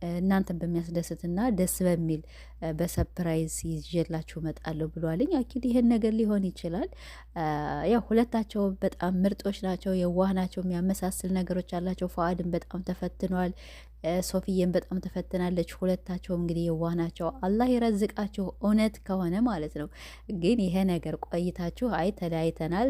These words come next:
ተፋተናል ምናምን ምናምን የሚባል ነገር ከዚህ ላይ አይሰራም። እንደዚህ ያለ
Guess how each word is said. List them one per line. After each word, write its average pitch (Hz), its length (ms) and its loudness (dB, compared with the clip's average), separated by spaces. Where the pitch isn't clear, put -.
ተፋተናል 175 720 -2
ምናምን 170 360 4
ምናምን 165 280 2
የሚባል 156 400 0
ነገር 214 260 4
ከዚህ 165 280 0
ላይ 180 140 4
አይሰራም። 147 500 -4
እንደዚህ 165 380 2
ያለ 170 160 -2